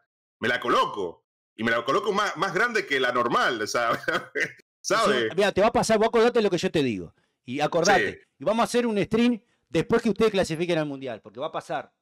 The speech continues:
Speaker 2: porque yo quiero que clasifique Venezuela.
Speaker 1: Sí, sí, va, sí,
Speaker 2: ¿Qué
Speaker 1: vamos
Speaker 2: va a
Speaker 1: a
Speaker 2: pasar con las
Speaker 1: clasificar.
Speaker 2: estrellas de arriba del escudo? Después vos me vas a decir, le van a decir, "Ustedes no
Speaker 1: No,
Speaker 2: pueden
Speaker 1: pero, ¿sabes
Speaker 2: participar
Speaker 1: qué?
Speaker 2: con esas estrellas".
Speaker 1: No, no, no, pero hay, hay, o sea, yo eso lo investigué, ¿eh? O sea, han habido,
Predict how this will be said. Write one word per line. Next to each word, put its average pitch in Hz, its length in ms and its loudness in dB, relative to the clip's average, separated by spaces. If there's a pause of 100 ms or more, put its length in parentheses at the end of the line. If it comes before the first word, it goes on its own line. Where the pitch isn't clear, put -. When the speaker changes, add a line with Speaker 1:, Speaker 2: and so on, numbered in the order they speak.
Speaker 2:
porque 98 160 -20
yo 123 120 -20
quiero 160 180 -12
que 127 80 -16
clasifique 123 360 -18
Venezuela. 131 380 -2
Speaker 1:
Sí, 123 60 0
sí, 120 120 -2
va, 127 200 2
sí, 147 100 -4
Speaker 2:
¿Qué 147 60 2
Speaker 1:
vamos - 100 4
Speaker 2:
va 139 40 4
a - 20 2
Speaker 1:
a 123 40 2
Speaker 2:
pasar 240 220 2
con 226 140 2
las 202 100 2
Speaker 1:
clasificar. 202 60 0 (160)
Speaker 2:
estrellas 220 180 2
de 185 60 2
arriba 196 220 2
del 160 100 0
escudo? 95 320 -10 (280)
Después 208 520 0 (180)
vos 170 120 -8
me 180 100 -6
vas 165 160 -6
a - 20 -4
decir, 107 260 -14 (180)
le 131 100 -10
van 185 140 -4
a 180 40 -4
decir, 147 320 -10
"Ustedes 196 340 -12
no 180 120 -12 (100)
Speaker 1:
No, 269 60 0
Speaker 2:
pueden 269 160 0
Speaker 1:
pero, 247 140 -2
¿sabes 185 80 -2 (100)
Speaker 2:
participar 285 240 0
Speaker 1:
qué? - 80 0
Speaker 2:
con 196 80 0
esas 185 200 -8
estrellas". 123 280 -12
Speaker 1:
No, 254 180 2
no, 277 140 4
no, 277 240 0
pero 180 280 0
hay, 208 240 -2 (180)
hay, 160 460 -4
o 123 80 0
sea, 131 200 0
yo 151 160 2
eso 202 120 -4
lo 185 60 2
investigué, 143 640 0
¿eh? 135 40 -4
O 110 60 -6
sea, 117 320 -2
han 143 160 -2
habido, 156 400 2